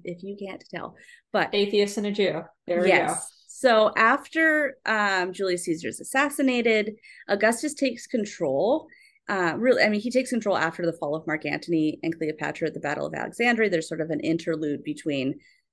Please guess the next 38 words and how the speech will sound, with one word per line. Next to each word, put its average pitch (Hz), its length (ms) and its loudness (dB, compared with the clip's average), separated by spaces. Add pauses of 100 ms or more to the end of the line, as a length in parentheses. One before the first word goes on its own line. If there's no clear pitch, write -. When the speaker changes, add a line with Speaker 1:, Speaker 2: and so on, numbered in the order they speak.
(100)
Speaker 1:
uh, 143 380 -4 (720)
Julius 180 680 4
and, 139 400 0
uh, 151 440 -2
Augustus's 160 720 -4
reign, 190 480 2 (880)
which - 140 4
Speaker 2:
Wasn't 359 160 4
Speaker 1:
is 269 60 2
also 208 100 4
Speaker 2:
Augustus, 226 360 2
like, 202 140 2
his - 180 -6
nephew 180 440 -4
or 294 120 -2
something? 294 380 -6 (280)
Speaker 1:
Yes, 214 340 4
he 277 80 2
was 247 100 0
his 254 160 0 (140)
nephew, 240 560 2
but 240 160 0
adopted 180 580 0
son. 175 400 0 (460)
And 175 240 2
so 165 680 2
he's 185 360 -4
the 180 80 -2
one 175 120 4
who 175 100 4
sort 165 180 -4
of - 100 -14
got 143 240 -2
that 139 200 -4
inheritance, 160 840 -4
if 185 200 -6
you 190 120 -4
will, 185 200 2